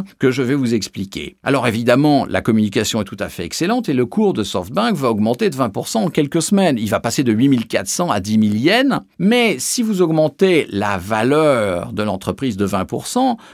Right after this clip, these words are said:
vous passez de neuf billions à neuf multiplié par un point deux, c'est-à-dire onze. On est très, très loin des dix-neuf.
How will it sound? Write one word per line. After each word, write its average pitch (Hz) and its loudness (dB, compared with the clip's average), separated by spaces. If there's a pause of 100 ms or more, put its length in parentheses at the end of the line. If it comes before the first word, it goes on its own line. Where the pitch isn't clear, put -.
vous 131 -2
passez 143 2
de 110 4
neuf 131 2 (120)
billions 139 0
à 120 0
neuf 131 0
multiplié 107 -4
par 95 -8
un 90 -4
point 92 -4
deux, 208 0
c'est-à-dire 120 -4 (220)
onze. 156 2
On 139 4
est 123 0
très, 175 0
très 107 -4
loin 165 -2
des 143 -2
dix-neuf. 127 -4